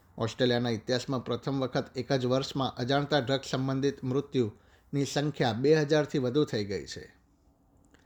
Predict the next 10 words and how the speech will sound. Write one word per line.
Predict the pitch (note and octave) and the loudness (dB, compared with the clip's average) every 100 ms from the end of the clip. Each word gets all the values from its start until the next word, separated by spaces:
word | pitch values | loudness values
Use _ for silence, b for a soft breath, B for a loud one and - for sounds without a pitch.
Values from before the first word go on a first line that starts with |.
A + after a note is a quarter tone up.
| b b - | b b -6
ડ્રગ | A2+ A#2 - | -4 -2 -2
સંબંધિત | B2 B2+ B2 A#2+ A#2+ | 0 0 0 -2 -2
નુકસાનને | A2 - C3 C3+ | -6 -2 -2 0
ઘટાડવા | A#2+ A#2 C3 C3+ C3 | -2 -2 0 2 2
માટે | C3+ B2+ B2 | 0 -2 -4
સ્થાપિત | - A#2+ A#2+ D3 - - | 0 0 2 -2 -2 -2
એક | C#3 - | -2 -2
બિન | C#3 C#3 | 0 2
નફાકારક | D3+ B2+ - C3 C3+ C3+ - | 2 0 -2 -2 0 -2 -2
સંસ્થા | B2+ C3 - - D3+ C3 - | -6 -6 -8 -4 -2 -2 -4